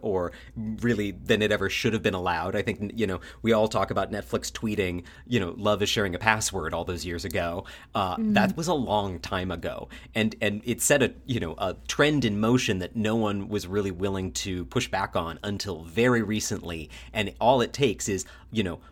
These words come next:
Speaker 1: one big player being willing to say, "Actually, you shouldn't share your password. Actually, this isn't free. Actually, this has been costing us billions of dollars for years now. And oh my God, we need to show a profit."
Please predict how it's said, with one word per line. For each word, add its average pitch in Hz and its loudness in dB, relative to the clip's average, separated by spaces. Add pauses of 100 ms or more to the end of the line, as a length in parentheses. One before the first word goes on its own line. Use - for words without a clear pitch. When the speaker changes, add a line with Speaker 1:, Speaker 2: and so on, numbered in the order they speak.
Speaker 1:
one 123 4
big 107 -2
player 92 0
being 95 -4
willing 95 -2
to 92 -4
say, 87 -2
"Actually, 82 -2 (340)
you 95 -4
shouldn't 90 -2
share 87 -4
your 80 -8
password. 80 -4
Actually, 87 -2 (100)
this 107 0
isn't 98 2
free. 76 -8 (200)
Actually, 107 2
this 127 2
has 113 -2
been 110 -4
costing 104 -2
us 92 -4
billions 110 2
of 123 0
dollars 98 2
for 104 -4
years 98 -2
now. 87 -4 (240)
And 104 0
oh 110 4
my 117 4
God, 107 2
we 104 0
need 104 0
to 117 -2
show 104 4
a 107 2
profit." 107 2